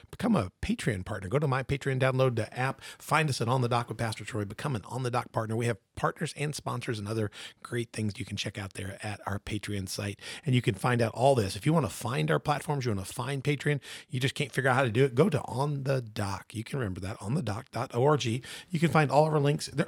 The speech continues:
are, we even have a viewer. You can watch it right there, and it's great. So check that out. It's a wonderful app. You can also email us at info at on the dock dot org. O R G. We're in the studio here. I got,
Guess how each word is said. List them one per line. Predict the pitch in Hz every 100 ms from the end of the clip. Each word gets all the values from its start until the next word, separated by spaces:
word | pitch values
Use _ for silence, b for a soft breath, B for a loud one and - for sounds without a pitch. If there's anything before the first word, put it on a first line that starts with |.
| -
are, | 190
we | 220
even | 247 170
have | 127
a |
viewer. | 98 135 156
You | 104
can | 110
watch | 110 139
it | 95
right | 117 131
there, | 113 120 - B B B
and | 127 117
it's | 104
great. | 98 107 107 92
So | -
check | 95 160 135
that | 127
out. | 113 113 - B B B
It's | 117
a | 117
wonderful | 113 123 123 123 113
app. | 110 -
You |
can | 123
also | 123 139 -
email | 120 117 110
us | -
at | 107
info | 123 117 123 -
at | 117 - _
on | - 113
the | 110
dock | 104 - _
dot | 110 98 - -
org. | 107 - 110 104 98 113 104 95 - _ _ _
O | 117 113 -
R | 104 104
G. | - 104 92
We're | 107
in | 120
the |
studio | 104 120 113
here. | 101 101
I |
got, | 104 113